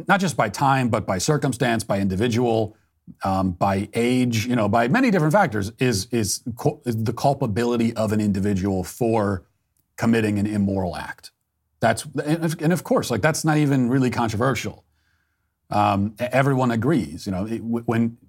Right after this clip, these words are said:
you, and again, we don't have to go back in history to look at this, but somebody does or says something that you think is, is wrong, you, they, we all instinctively do this. We, we have a court system that is made to do, it might do it imperfectly and terribly in many cases, but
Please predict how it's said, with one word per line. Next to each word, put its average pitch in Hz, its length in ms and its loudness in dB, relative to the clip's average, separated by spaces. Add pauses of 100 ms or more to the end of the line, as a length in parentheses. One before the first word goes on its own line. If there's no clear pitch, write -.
(260)
you, 123 160 -6 (200)
and 120 140 -4
again, 135 160 2
we 127 60 0
don't 139 80 4
have 139 80 0
to 135 60 -6
go 120 120 0
back 117 260 0
in 107 60 -4
history 117 400 -2
to 98 100 -4
look 160 140 2
at 113 80 -2
this, 92 100 -4
but 104 140 -4 (320)
somebody 160 400 2
does 127 260 2
or 131 80 -2
says 123 240 0
something 123 340 0
that 110 100 2
you 117 140 4
think 117 240 -2
is, 98 200 -2
is 101 180 -4
wrong, 104 500 0 (1160)
you, 123 240 -4
they, 127 200 0
we 123 160 2
all 151 200 4
instinctively 143 500 -2
do 85 120 -6
this. - 160 -10
We, 135 100 0
we 135 140 2
have 151 100 4
a 147 40 -2
court 226 260 0
system 117 340 -2
that 107 120 2
is 107 140 0
made 147 320 2
to 113 60 -4
do, 95 120 -4
it 87 80 -2
might 117 200 2
do 123 120 0
it 107 60 0
imperfectly 107 600 0
and 98 160 -2
terribly 107 380 0
in 92 200 -4
many 90 160 -2
cases, 90 300 -4
but 113 240 0